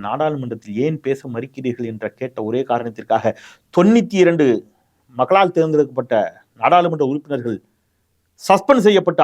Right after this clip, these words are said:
அவைக்கு வராதீர்கள் என்று சொல்லப்பட்டிருக்கிறார்கள். ராஜு-, ராகுல் காந்தி கேள்வி கேட்கிறாரா? ராகுல் காந்தியை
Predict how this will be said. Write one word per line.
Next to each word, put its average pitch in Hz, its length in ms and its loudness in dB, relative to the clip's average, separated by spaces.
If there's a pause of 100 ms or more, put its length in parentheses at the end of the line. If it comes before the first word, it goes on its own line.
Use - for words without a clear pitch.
அவைக்கு 240 340 4
வராதீர்கள் 262 480 4
என்று 196 180 -6
சொல்லப்பட்டிருக்கிறார்கள். 151 840 -4
ராஜு-, 254 400 4
ராகுல் 269 320 4
காந்தி 233 260 2
கேள்வி 254 220 4
கேட்கிறாரா? 254 420 4 (100)
ராகுல் 294 280 4
காந்தியை 269 280 4